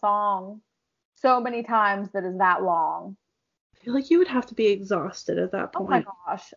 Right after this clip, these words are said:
Speaker 1: And you'd probably, like, get sick and tired of it, too. Like, all right,
Speaker 2: Mm-hmm.
Speaker 1: we need to have a bridge this long. Like, do we have to have a musical,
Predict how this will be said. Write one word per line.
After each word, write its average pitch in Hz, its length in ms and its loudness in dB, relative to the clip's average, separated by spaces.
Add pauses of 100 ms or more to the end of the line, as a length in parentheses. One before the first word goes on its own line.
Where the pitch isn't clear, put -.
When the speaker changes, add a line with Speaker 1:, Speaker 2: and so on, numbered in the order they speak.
Speaker 1:
And 269 160 2
you'd 302 160 2
probably, 311 260 6
like, 269 200 2
get 214 180 -2
sick 233 180 -4
and 226 100 -6
tired 202 320 6
of 180 100 0
it, 175 140 -8
too. 185 340 -4
Like, 180 380 -2 (260)
all 233 100 6
right, 220 220 8
Speaker 2:
Mm-hmm. - 200 -20
Speaker 1:
we 233 60 -12
need 226 60 -10
to 262 40 -6
have 226 140 0
a 208 60 -2
bridge 208 460 -2
this 220 220 0
long. 214 440 0
Like, 190 240 -2
do 214 60 -4
we 208 60 2
have 214 100 0
to 214 60 0
have 196 80 2
a 190 60 -6
musical, 196 480 -6